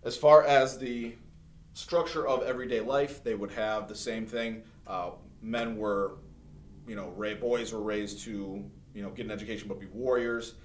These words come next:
Um, the women, uh, would be at home. They had, um, peasants. They had a complicated system, social structure. And this goes the same as the Mayans and the Aztecs, uh, and all these groups. They're very similar because they all are in the same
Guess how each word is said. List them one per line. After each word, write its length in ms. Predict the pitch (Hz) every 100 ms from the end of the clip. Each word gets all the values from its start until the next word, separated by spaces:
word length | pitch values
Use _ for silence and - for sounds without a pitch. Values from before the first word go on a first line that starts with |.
| - -
Um, 300 | 95 92 92
the 60 | 104
women, 580 | 101 110 107 104 101 - - - -
uh, 200 | 90 90 107
would 240 | 107 -
be 440 | 104 98 95 95 - 90
at 120 | 82
home. 440 | 139 127 123 120
They 180 | 110 92
had, 460 | 98 92 90 87 98 87
um, 200 | 82 78
peasants. 460 | - 127 120 113 -
They 120 | 98
had 140 | 95
a 20 | -
complicated 560 | 117 107 110 113 -
system, 460 | - 104 - 104 101
social 340 | - 107 107
structure. 520 | 104 - 123 113 110 - -
And 100 | 120
this 120 | 127
goes 420 | - 123 117 - - - -
the 100 | 113
same 380 | - - 113 110
as 320 | 107 104 98
the 80 | 107
Mayans 480 | 98 98 95 98 95
and 100 | 98
the 100 | 95
Aztecs, 680 | 92 95 92 - 92 - - - - - -
uh, 140 | 95 104
and 100 | 110
all 140 | 101
these 140 | 101 156
groups. 200 | 160 - - 135
They're 100 | 139
very 220 | 139 -
similar 440 | - 233 175 104 - -
because 180 | 127
they 80 | 123
all 360 | 123 110 101 - -
are 340 | 117 110 104 -
in 180 | 143 147
the 60 | 127
same 640 | - 123 113 110 104 104